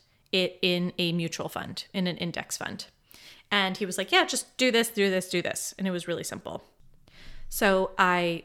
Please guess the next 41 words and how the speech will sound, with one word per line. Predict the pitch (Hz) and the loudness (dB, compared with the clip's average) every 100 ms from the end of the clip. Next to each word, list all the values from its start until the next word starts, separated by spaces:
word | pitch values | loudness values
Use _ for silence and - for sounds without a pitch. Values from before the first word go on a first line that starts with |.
| _ | _
put | - 220 - | -4 -2 -2
the | |
ten | 208 208 | 0 0
thousand | 196 180 180 | 0 0 0
dollars | 175 180 | -2 -2
in | 226 | 0
there. | 240 233 226 | 0 2 0
I | 180 | -2
invested | 180 190 190 - 202 | -2 -2 -2 -2 0
it. | 196 190 - _ _ | 0 0 -4 _ _
And | 196 185 | 0 2
then | 185 | 0
I | |
kind | 190 - 196 | -2 -4 -4
of | - | -2
forgot | - - 180 190 | -4 -4 -2 0
about | 269 196 185 | 2 2 2
it | 185 - | 0 -4
for, | - 196 190 185 185 185 - | -6 -2 0 0 0 -2 -2
I | |
didn't | 302 403 403 | 0 0 -2
forget | - - | 2 4
about | 185 196 | 6 4
it. | 196 | 4
I | 190 | 2
would | 175 | 2
check | 175 196 | -2 -4
up | 190 196 | -2 -2
on | 220 | 0
it, | 247 | 0
but | 233 | 2
I | 220 | 2
wouldn't | 208 254 262 | 2 0 2
ever | 220 220 | 0 0
really | 175 185 185 185 | 0 0 0 0
think | - 170 196 | -4 -8 -6
about | 214 262 | -2 -2
it | 294 | -2
for | - 202 | -2 -2
many | 185 175 175 | -2 -2 -2
years. | 165 175 170 - | 0 0 0 -4